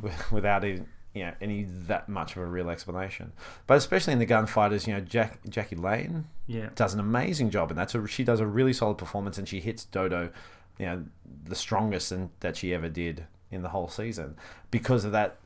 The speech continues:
Speaker 2: it's, everyone is f-, having a good time. Everyone knows what the script is, knows what their role is. It knows what it has to be. It's not trying to be anything else. But you look at something like the, the, the Feast of Stephen, the one-off episode within this,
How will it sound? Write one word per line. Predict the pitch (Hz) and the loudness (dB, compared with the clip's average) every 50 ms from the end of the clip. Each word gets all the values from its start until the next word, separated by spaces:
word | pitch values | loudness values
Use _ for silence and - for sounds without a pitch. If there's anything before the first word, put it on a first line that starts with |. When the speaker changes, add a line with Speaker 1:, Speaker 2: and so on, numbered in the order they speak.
| - | -4
Speaker 2:
it's, | - 113 113 - - - | -4 -4 -4 -6 -4 0
everyone | - 113 110 113 110 104 104 104 110 - - | 2 4 4 4 4 2 2 0 0 -2 -4
is | 104 104 - | -6 -6 -4
f-, | - - - - - - - - | -6 -6 -6 -6 -6 -6 -6 -2
having | - - 120 113 113 110 | 2 4 4 4 4 4
a | 101 | 2
good | 90 101 95 82 | 0 -2 -4 -4
time. | - 107 98 98 98 | -2 -4 -4 -2 -2
Everyone | 92 92 92 90 95 101 | -2 -2 -2 -2 0 2
knows | 110 113 117 113 110 110 98 90 | 4 6 6 6 6 4 2 -2
what | 101 - | -4 -4
the | - - | -4 -4
script | - - 110 104 - 104 | -2 -2 -2 -2 0 -2
is, | 104 92 80 | -2 -2 -2
knows | 98 98 101 104 107 104 98 | -4 -4 -2 0 0 0 0
what | 92 92 | -2 -2
their | 92 90 | -2 0
role | 82 85 87 90 90 90 85 | 0 0 0 0 0 0 0
is. | 82 85 85 - - | -2 -4 -6 -4 -4
It | - 107 95 | -2 0 0
knows | 107 107 104 110 110 92 | 2 2 2 2 2 2
what | 101 101 95 | 0 0 0
it | 90 90 | 0 0
has | 98 95 - - | 0 -2 -2 -2
to | - 92 | -6 -4
be. | 82 85 | -2 -2
It's | 73 80 - - | -2 -2 -4 -6
not | - - | -8 -8
trying | - - 90 85 80 78 73 | -6 -4 -4 -2 -2 -4 -6
to | 69 | -6
be | 78 73 | -8 -8
anything | 69 73 76 76 76 76 | -8 -8 -8 -8 -8 -8
else. | 80 76 - - - - | -8 -8 -10 -10 -12 -10
But | - 90 | -8 -6
you | 92 101 | -2 -2
look | 110 104 - | -2 0 -2
at | 101 - | -2 -4
something | - 101 87 - 85 90 87 85 | -4 -6 -6 -6 -6 -6 -4 -2
like | 87 85 82 - - | -2 -2 -2 -4 -4
the, | - 85 80 80 80 78 - - - - - - - - - - - | -4 -2 -2 -2 -2 -4 -6 -12 -18 -18 -18 -18 -20 -20 -18 -12 -8
the, | 98 98 92 85 | -4 -2 -2 -2
the | 92 98 | -2 -2
Feast | - - 120 110 - - 101 | 0 0 2 2 0 -2 -4
of | 87 - | -4 0
Stephen, | - 117 113 113 92 85 78 73 | 4 4 6 6 4 2 -2 -4
the | 82 82 | -4 -4
one-off | 82 92 92 95 90 85 - 95 | -2 -2 0 0 -2 -2 -2 -4
episode | 85 82 87 - - 90 85 80 80 | -4 -4 -6 -4 -4 -4 -4 -4 -4
within | 85 78 80 82 85 85 82 | -4 -4 -4 -4 -4 -4 -4
this, | 82 82 80 - - | -4 -6 -6 -8 -12